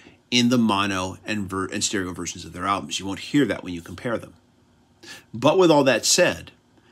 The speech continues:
just like I did with Please Please Me, I had a similar experience comparing the U K version of Aftermath in stereo and in mono.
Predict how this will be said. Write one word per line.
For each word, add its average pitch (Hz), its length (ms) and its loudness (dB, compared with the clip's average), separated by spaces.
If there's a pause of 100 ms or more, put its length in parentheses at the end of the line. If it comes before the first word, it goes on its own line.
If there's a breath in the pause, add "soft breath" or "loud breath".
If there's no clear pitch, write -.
(120 soft breath)
just - 300 2
like 143 180 4
I 123 140 4
did 120 180 0
with 104 180 -6
Please - 280 -2
Please - 320 -4
Me, 104 360 0 (400 soft breath)
I 117 180 4
had 143 120 0
a 135 60 0
similar 139 420 2
experience 123 800 -2
comparing 113 720 -2
the 98 100 -8
U 98 280 4
K 113 220 0
version 92 340 -2
of 85 100 -8
Aftermath 87 540 -8
in 82 100 -10
stereo 87 540 -4 (440 soft breath)
and 104 400 0 (380)
in 101 160 -8
mono. 98 440 -4